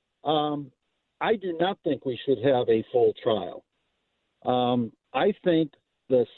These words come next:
Senate should incorporate the Democrat record on impeachment from the House,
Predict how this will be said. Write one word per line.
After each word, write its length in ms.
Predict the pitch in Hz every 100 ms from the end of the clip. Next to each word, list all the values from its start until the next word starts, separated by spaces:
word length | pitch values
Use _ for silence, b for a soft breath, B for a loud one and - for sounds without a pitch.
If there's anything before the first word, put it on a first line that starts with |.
| -
Senate 340 | 185 131 101 - _ _ -
should 120 | 160 139
incorporate 920 | 127 - 160 180 - 156 143 139 - _ _ _ -
the 120 | 120 -
Democrat 580 | 147 175 170 - 160 151 -
record 560 | 135 135 - 110 101 - - _ _ _
on 160 | - 123
impeachment 760 | 120 - 170 170 - 117 110 -
from 160 | 120
the 60 | 113
House, 400 | 127 160 101 73